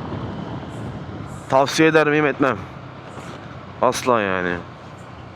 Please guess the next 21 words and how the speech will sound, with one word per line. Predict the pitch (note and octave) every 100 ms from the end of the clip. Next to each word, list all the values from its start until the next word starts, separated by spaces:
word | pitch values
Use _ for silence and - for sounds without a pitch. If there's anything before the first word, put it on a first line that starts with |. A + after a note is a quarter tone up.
| - - - -
Çünkü | - B2+
giren | C3 C3+
çıkamıyor. | A#2 - B2 A#2+ G2 - - - - A#2
Girmeden | C3 B2+ C3 A#2+
önce | B2 B2+
daha | B2
az | B2
borcum | G#2+ G2+ G#2 F#2+
vardı. | F2 F2 E2+ - - - -
Girdim, | - A2 A#2+ A#2+
daha | A#2
çok | A2 G#2
borcum | F#2 F2 F2
var. | F#2 A2 - - - - -
Arkadaşlar, | A2+ D#3+ E3 C#3 C#3
paketi | B2+ C3 D3+
teslim | C#3+ C#3 - D3+
edeyim. | D3 D3 D3 - - - - - - - - - - - - -
Diğer | A#2 C3
paketimi | - C#3+ C#3+ C#3
alayım. | C#3+ C3+ C#3